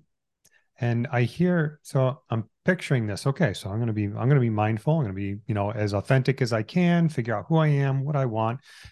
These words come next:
and I'm gonna put myself out into, um,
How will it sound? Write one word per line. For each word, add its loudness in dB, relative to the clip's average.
and 4
I'm 6
gonna 2
put 2
myself 2
out -2
into, 2
um, -2